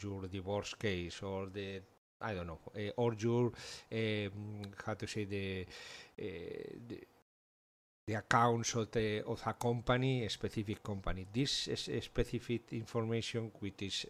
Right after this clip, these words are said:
uh, out, uh, of any data set used for training, uh, of any L L M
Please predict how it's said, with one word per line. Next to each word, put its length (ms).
uh, 180
out, 440
uh, 340
of 140
any 460
data 340
set 260
used 220
for 200
training, 640
uh, 560
of 100
any 340
L 160
L 180
M 220